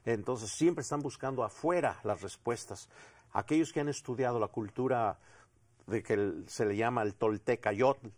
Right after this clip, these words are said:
o sea, lo, la cultura de los toltecas que heredamos, si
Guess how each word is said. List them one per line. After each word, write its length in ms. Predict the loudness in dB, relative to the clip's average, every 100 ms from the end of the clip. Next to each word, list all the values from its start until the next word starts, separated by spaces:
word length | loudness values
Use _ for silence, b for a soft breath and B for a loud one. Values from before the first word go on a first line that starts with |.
| -6
o 100 | -4
sea, 300 | 0 0 2
lo, 400 | 0 -2 -4 -6
la 160 | -6 -6
cultura 440 | -4 -6 -2 0
de 80 | 0
los 240 | -2 -4 -4
toltecas 520 | -6 -2 -4 -4 -4
que 120 | -2
heredamos, 540 | -2 0 0 0 -6 -12 B B B B B B
si 600 | -12 -4 -2 -2 -2